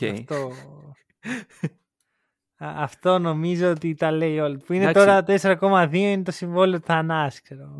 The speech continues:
Speaker 2: Ναι, ναι, ναι. Τι εννοείς τώρα; Ποιος είναι ο Θανάσης;
Speaker 1: Είπ-, είπαμε ότι είμαστε, περπατήσαμε μέχρι εκεί,
Speaker 2: Α,
Speaker 1: άρα
Speaker 2: α, α, ναι, άρα ξέρουμε. Εντάξει,
Speaker 1: Λοιπόν,
Speaker 2: cool.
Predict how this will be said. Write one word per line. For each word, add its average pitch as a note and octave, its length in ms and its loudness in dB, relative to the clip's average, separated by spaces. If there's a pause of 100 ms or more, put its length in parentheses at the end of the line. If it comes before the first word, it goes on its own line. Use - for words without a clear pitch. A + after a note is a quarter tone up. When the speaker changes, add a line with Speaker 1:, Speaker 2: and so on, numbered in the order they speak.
Speaker 2:
Ναι, D3 200 6
ναι, B2 140 0
ναι. A#2+ 220 -4
Τι E3 180 0
εννοείς D#3 240 0
τώρα; G#2 320 -4
Ποιος - 180 -8
είναι C3 100 -8
ο - 20 -6
Θανάσης; G#2 500 -12 (1400)
Speaker 1:
Είπ-, D3+ 240 -12
είπαμε D#3+ 580 -10
ότι E3+ 180 -12
είμαστε, E3+ 460 -10
περπατήσαμε D#3 680 -12
μέχρι B2 220 -16
εκεί, B2+ 260 -16
Speaker 2:
Α, C#3+ 60 -8
Speaker 1:
άρα D3+ 120 -2
Speaker 2:
α, D#3+ 500 2
α, - 80 -2
ναι, D3+ 160 0
άρα D3+ 200 6
ξέρουμε. A#2 580 -2
Εντάξει, C3+ 380 -8
Speaker 1:
Λοιπόν, D3+ 400 -2
Speaker 2:
cool. B2 180 -10